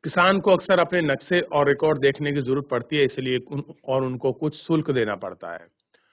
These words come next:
किसान इसकी नकल पाने का अधिकार है।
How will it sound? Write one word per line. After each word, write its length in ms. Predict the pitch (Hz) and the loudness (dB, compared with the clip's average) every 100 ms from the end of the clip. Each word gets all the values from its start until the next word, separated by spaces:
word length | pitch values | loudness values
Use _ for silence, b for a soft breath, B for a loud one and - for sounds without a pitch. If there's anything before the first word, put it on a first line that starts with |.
| _ _ _ _ | _ _ _ _
किसान 520 | 156 147 180 180 185 185 _ - | -4 2 4 6 4 -2 _ -18
इसकी 220 | - 180 | -2 0
नकल 380 | 139 131 151 160 | 2 0 2 2
पाने 300 | 147 139 143 | 2 0 0
का 120 | 143 | 0
अधिकार 440 | 123 139 139 135 | 0 -2 0 0
है। 160 | 135 151 | -2 -6